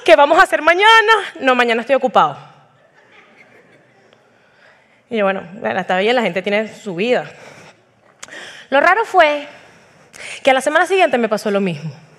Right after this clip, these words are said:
Nos vimos el lunes, nos vimos el martes, nos vimos el miércoles y el jueves estaba ocupado. Y, y, y ocupado con un misterio. O sea, no era que él de repente me decía, "No, yo es que los jueves juego fútbol". No, no, no. Él los jueves,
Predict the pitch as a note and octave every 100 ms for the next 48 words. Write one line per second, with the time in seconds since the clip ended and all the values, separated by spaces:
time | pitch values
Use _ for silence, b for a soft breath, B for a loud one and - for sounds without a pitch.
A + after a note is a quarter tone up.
0 | _ _ B B B B - G3+ F#3 F3+
1 | G3+ D#4+ D#4+ D4 C4 C4 A3 - - F3
2 | E3+ D#3+ D#3 G#3+ C#4 B3+ G3 F3+ - E3
3 | _ G3 F3 D#3+ D3 D3 F3 C4 A#3 F3
4 | - E3 B B B G#3+ F3+ F#3+ F3+ A3+
5 | A#3 F3 E3 E3+ E3 D#3 D3+ D#3 - _
6 | _ _ _ _ B B B B B B
7 | D#4+ - C#4+ C4 C#4+ C4 B3 D4 G4 A#4
8 | G4+ F4 F4 F#4+ - - B3 G#3 F3+ F#3
9 | C#4+ D#4 F#4 F#4+ F#4 F4+ D#4+ C#4 E4 D#4+
10 | C#4 C#4+ - B B D#4+ F#4 F4 D#4 -
11 | E4+ E4 D#4 C4 E4+ D4+ C4+ B3 C4 C4+
12 | F3+ F3+ G#3+ B3+ A3 F3+ D#3 - C#4+ E4
13 | B B D4 D4+ C4 E4+ G#4 A4+